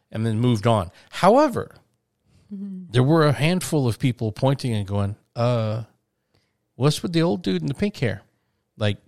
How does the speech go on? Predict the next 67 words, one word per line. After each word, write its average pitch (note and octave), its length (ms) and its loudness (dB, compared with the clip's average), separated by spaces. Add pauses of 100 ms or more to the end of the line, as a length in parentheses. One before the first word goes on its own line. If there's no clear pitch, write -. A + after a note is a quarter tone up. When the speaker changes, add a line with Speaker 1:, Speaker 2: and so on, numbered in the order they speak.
(340)
Speaker 1:
like, A#2 300 -4
I B3+ 80 4
Speaker 2:
And, A#3 80 2
Speaker 1:
could A#3+ 160 0
Speaker 2:
and B3+ 140 6
his A#3+ 200 6
wife B3+ 320 2
with A3 80 -2
the G3+ 80 -2
pink B3 240 -6
streak. - 380 -10 (180)
Speaker 1:
Well, F3 140 4
no B3+ 140 8
one D#3 200 8
saw F3+ 300 4
you, B2 400 4
but, A#2+ 200 4
I B2+ 100 6
mean, B2 120 2
like, A2 220 0
I'm C3+ 160 -2 (100)
walking B2 320 4
on G#2+ 80 -2
the G#2 60 -4
campus A2+ 480 -4
and G#2+ 80 -4
there G#2 100 -2
were G2+ 60 -4
a F#2+ 60 -4
couple - 280 -8
of F#2+ 140 -10 (400)
Speaker 2:
No, A3 80 6
I - 40 8
was - 120 0
talking G#3+ 100 0
Speaker 1:
random F3+ 240 6
Speaker 2:
about F3+ 80 0
it - 20 -2 (100)
at, F#3+ 240 0
Speaker 1:
students. - 60 -4
Speaker 2:
at F3 160 0
the F3+ 60 -6
high A#3 220 0
school F#3 360 -8
when F3 180 -2
we F3 40 -4
were F3 100 -4
there E3+ 240 -4
earlier. F#3 380 -6
Speaker 1:
Oh, F3 160 10
at D3+ 80 6
the B2+ 60 4
high F3 220 6
school, A#2+ 260 0
yeah. A#2 140 6 (100)
Everybody A#2+ 380 4
Speaker 2:
Yeah. G#2 40 -2
Speaker 1:
was G2+ 140 -4
looking G#2+ 240 2
and F#2+ 120 -4
pointing, G2 440 -4
like, C3 160 -12
"I - 20 -4
wonder - 180 -4
what - 80 -8
Speaker 2:
Yeah. G3 140 -2
Speaker 1:
he's" D#3 220 -6